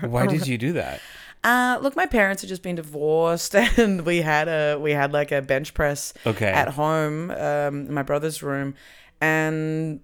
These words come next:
Speaker 2: I don't know, nothing to do on school holidays. My brother was on the computer, on the internet, so I would sit and bench
Speaker 1: All right.
Speaker 2: press.
Speaker 1: Okay. Yeah.
Speaker 2: And I think that overdeveloped my, um,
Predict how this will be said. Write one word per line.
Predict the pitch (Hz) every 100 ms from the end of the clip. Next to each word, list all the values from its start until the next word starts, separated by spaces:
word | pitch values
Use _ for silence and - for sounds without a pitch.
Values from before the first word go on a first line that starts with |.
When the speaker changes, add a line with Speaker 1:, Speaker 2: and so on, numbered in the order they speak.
| -
Speaker 2:
I | 175
don't | 180
know, | 170
nothing | 165 196 185
to |
do | 180
on | 165
school | - 170 156
holidays. | 151 156 175 190 180
My | 156
brother | 156 160
was | 160
on | 165
the | 151
computer, | 151 - 170 160 208 247 - - 160
on |
the | 165 165
internet, | 165 190 196 240
so | - 196
I | 196
would | 190 196 -
sit | - 208 202 190 -
and | 196 196 190 92 - -
bench | 98 131
Speaker 1:
All | 101
right. | 107 143
Speaker 2:
press. | - - -
Speaker 1:
Okay. | 170 - 104 101 151 - _ -
Yeah. | 143 120 98 120 -
Speaker 2:
And | 190
I | 196
think | 214
that | 240 -
overdeveloped | 175 175 170 156 160 160 -
my, | 170 151 147 147 147 143 -
um, | 147 143 143 139 - -